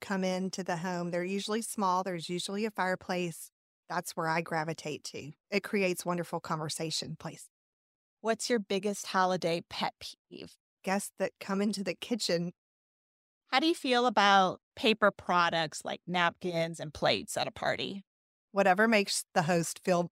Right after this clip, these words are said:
Speaker 1: the most comfortable, but no styrofoam or red Solo cups, please.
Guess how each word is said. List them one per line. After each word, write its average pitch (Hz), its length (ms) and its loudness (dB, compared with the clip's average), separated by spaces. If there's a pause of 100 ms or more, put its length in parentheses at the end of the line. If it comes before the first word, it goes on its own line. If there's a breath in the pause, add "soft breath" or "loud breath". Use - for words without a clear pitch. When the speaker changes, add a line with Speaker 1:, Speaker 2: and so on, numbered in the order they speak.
Speaker 1:
the 185 80 -4
most 165 400 0
comfortable, 180 640 0
but 175 160 -4
no 170 160 -2
styrofoam 165 640 -2
or 165 280 -4
red 165 280 -4
Solo 165 440 -2
cups, - 440 -4
please. 175 520 -4